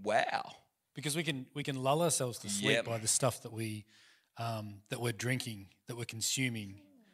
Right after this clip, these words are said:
Speaker 2: the stuff that we're, we're tasting and saying, "That's good, I want more of that." But we're only getting that, we can't re-, replicate that first taste. Um, you ever had a chip,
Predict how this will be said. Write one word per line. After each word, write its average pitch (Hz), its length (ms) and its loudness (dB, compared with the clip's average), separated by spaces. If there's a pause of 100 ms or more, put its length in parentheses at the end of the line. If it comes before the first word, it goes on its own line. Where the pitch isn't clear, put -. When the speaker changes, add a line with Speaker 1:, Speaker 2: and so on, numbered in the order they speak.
(140)
Speaker 2:
the 120 80 0
stuff - 300 4
that - 140 -6
we're, 113 400 4 (520)
we're 120 60 2
tasting 117 720 4 (140)
and 113 220 -2
saying, 107 200 -2
"That's 131 220 4
good, 127 220 2
I 110 40 2
want 110 220 -4
more 135 260 4
of 117 80 0
that." 101 280 -4 (440)
But 127 100 0
we're 147 120 10
only 160 180 12
getting 143 240 8
that, 123 260 4 (580)
we 131 60 2
can't 175 260 6
re-, 135 120 2 (120)
replicate 139 500 2
that - 140 -4
first - 280 -2
taste. - 440 -2 (1000)
Um, 120 320 0 (300)
you 147 80 4
ever 135 100 2
had 117 120 2
a 101 40 -6
chip, - 240 0